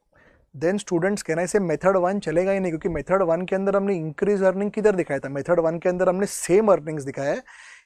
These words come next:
increase in earnings आया ना, तो then it is a hint that आपको झक मार के मेथड टू करने का है। Everybody clear? So this is method number two for arbitrage opportunity, ठीक है? तो with that I have completed my discussion to एमएम theory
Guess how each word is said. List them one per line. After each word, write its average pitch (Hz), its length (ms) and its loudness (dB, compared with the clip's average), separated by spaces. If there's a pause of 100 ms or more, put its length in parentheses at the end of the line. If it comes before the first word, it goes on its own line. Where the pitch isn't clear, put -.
(220)
increase 269 600 4 (120)
in 247 120 4 (120)
earnings 202 460 4
आया 165 200 6
ना, 214 120 2
तो 208 200 0
then 185 300 4
it 180 60 -2
is 196 120 2
a 180 100 8 (100)
hint 202 200 2
that 185 160 6
आपको 180 240 2
झक 151 280 -6
मार 180 120 0
के 180 100 -2
मेथड 165 380 -2
टू 156 80 -4
करने 131 300 -14
का 123 100 -18
है। - 160 -20 (580)
Everybody 170 420 2
clear? 165 200 0
So 226 100 -2
this 160 200 -4
is 170 80 -6
method 156 300 -2
number 151 300 -2
two 202 200 -4 (600)
for 147 120 4
arbitrage 131 500 -4
opportunity, 120 600 -16
ठीक 151 140 -4
है? 208 60 6
तो 170 180 2
with 143 200 0
that 180 160 4
I 165 280 4
have 165 60 0 (320)
completed 190 520 2 (100)
my 175 100 2
discussion 180 840 0 (300)
to 160 360 2 (720)
एमएम 190 400 4
theory 175 480 6